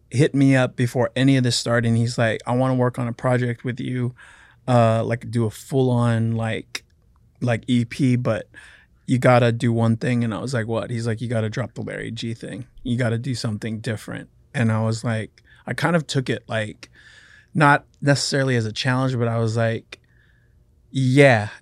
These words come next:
And the reason why, and this is no disrespect to everything that the people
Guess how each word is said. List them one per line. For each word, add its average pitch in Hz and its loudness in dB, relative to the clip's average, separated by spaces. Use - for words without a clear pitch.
And 127 6
the 127 4
reason 156 2
why, 123 4
and 117 2
this - -6
is 123 0
no 127 4
disrespect 127 -4
to 113 -4
everything 120 0
that 107 -4
the 127 -10
people 123 0